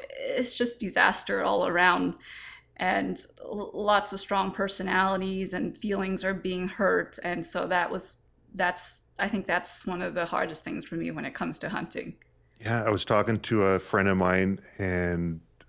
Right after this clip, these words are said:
Speaker 2: she's been hunting for a while, and the term huntress came up. And we, we were discussing that one, and she had some very strong opinions on the use of the word huntress. And she says, "Look, you're, you're a hunter or you're not. Gender shouldn't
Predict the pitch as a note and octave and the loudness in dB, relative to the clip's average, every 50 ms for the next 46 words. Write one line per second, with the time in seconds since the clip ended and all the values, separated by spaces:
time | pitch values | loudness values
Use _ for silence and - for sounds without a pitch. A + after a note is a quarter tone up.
0 | _ _ - - - - A2+ G2+ F#2 E2+ - G#2 F2+ F#2+ F#2 E2+ F#2+ F#2 E2+ - | _ _ -10 -6 -2 0 2 2 2 0 0 0 0 0 0 2 0 -2 0 0
1 | G#2 F#2 E2+ E2+ E2 E2 E2+ E2 E2+ F2+ F2+ - - - _ - F#2+ F2+ E2+ E2+ | 0 2 2 4 4 4 4 4 2 2 0 -2 -8 -14 _ -4 -2 -2 0 0
2 | F2+ F2 - - G2 F2 E2 - C#3 D3 C#3 - - F#2+ D#2+ - - - - - | -2 -2 0 -2 -2 -2 0 0 0 2 2 2 0 2 2 2 0 -2 -2 -2
3 | - A#2+ G2 E2 D#2+ E2 E2+ - - - - - - _ _ _ _ _ _ _ | 0 0 2 2 0 -2 -2 -4 -8 -14 -18 -20 -20 _ _ _ _ _ _ _
4 | G#2 F#2 F#2+ F#2 F#2+ F2+ F#2 G2+ E2+ - - - - - _ _ _ _ _ _ | 0 2 4 4 4 2 2 0 -2 -6 -10 -16 -20 -20 _ _ _ _ _ _
5 | _ _ - - - _ _ - - C#3+ C#3 C3 C3 D3 D#3 C3+ D3 D3+ C#3+ C3+ | _ _ -20 -20 -20 _ _ 0 0 2 4 4 4 4 4 6 6 6 6 4
6 | A#2 C3+ - - - D3+ C3 B2 - B2+ B2 A#2 D3 F#3 F3+ D#3+ C3 A#2+ A2+ - | 4 4 2 4 4 4 4 6 6 4 6 6 6 6 6 6 6 6 4 4
7 | - C3 B2 - C3 A2+ F#2 E2 F2+ A#2+ A#2+ A#2 A2+ G#2+ - - - - C3+ A#2 | 2 2 2 2 2 0 2 2 4 6 6 6 6 4 4 2 2 4 4 6
8 | G#2+ G2+ G2+ F#2+ - - F#3 F#3+ D3+ A#2 G2+ G2 F#2+ F2+ G#2+ G2 F#2+ G2 F#2+ F#2 | 6 6 4 2 2 2 2 4 4 4 4 4 4 2 2 2 4 2 2 4
9 | G2+ G2+ F#2+ - - - - - - F#2+ F2+ A2 G2+ F#2+ F2+ F2 F2+ F2+ - - | 2 2 2 2 0 0 0 0 0 2 4 4 4 6 6 4 4 2 2 2
10 | E3 F#3+ F3+ - - G2+ - - - - - B2+ C3 G#2 G2 F#2+ G2 F#2+ - A#2 | 2 2 4 2 2 2 2 2 2 0 0 -2 -2 -2 0 0 0 -2 -2 -2
11 | G#2+ - A2 G2+ B2 - - A2 F#2+ F#2+ G#2 G2 - - - A#2 B2 A#2 A#2 F3+ | -2 0 0 0 0 2 2 0 0 2 0 0 2 2 4 4 4 4 4 2
12 | - - - F3+ B2+ G2+ F#2 F2+ F#2+ G2 A#2 B2+ F3 G3 C3 F#2 F#2 - - A#2 | 2 4 4 4 4 6 6 6 4 4 4 4 4 4 4 4 2 2 2 4
13 | C#3 E3 D#3+ A#2 - - - F2 F#2 F2+ - | 4 4 4 2 2 0 0 0 0 -2 -2